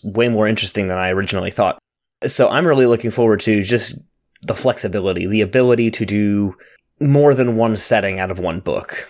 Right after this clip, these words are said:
<laughs> Like, I've, I've loved Fate Core. I've loved, I'm, I'm bad at running Fate Core. I'm very bad at it. I don't, it doesn't work. <laughs> I love being a player in a better person's game of Fate <laughs> Core. 'Cause I can play Fate Core. I,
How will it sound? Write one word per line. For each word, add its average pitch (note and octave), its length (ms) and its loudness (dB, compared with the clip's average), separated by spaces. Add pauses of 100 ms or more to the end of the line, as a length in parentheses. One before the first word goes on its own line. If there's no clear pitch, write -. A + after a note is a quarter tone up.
(160)
<laughs> - 340 -2 (540)
Like, G#2+ 180 0
I've, C3 440 0
I've A#2+ 180 0
loved B2+ 240 4
Fate - 320 -2
Core. G#2 400 2
I've F#2+ 180 0
loved, G#2 400 2
I'm, C3 220 -2
I'm A#2 160 -2
bad A2 320 0
at G2+ 120 -4
running F#2+ 260 -6
Fate - 240 -4
Core. G2+ 240 2
I'm A2 100 0
very G2 300 0
bad F2+ 240 0
at F#2 140 0
it. F#2+ 120 0
I G2 100 -2
don't, G2 240 -4
it G2 120 -4
doesn't G2 420 -4
work. F#2 560 -6 (540)
<laughs> - 160 -14
I C3 80 2
love C#3+ 300 2
being C3+ 200 4
a A2+ 80 0
player A#2+ 380 4
in G#2+ 240 0
a G#2 260 0
better G#2 300 2
person's B2 480 0
game C#3 260 -2
of D3 80 -4
Fate D3+ 260 -2
<laughs> - 20 -12
Core. - 720 2 (1200)
'Cause - 140 -6
I G#3+ 100 4
can G3 160 -4
play F3+ 360 4
Fate B2 300 -2
Core. F#2+ 200 -2
I, A2+ 180 -2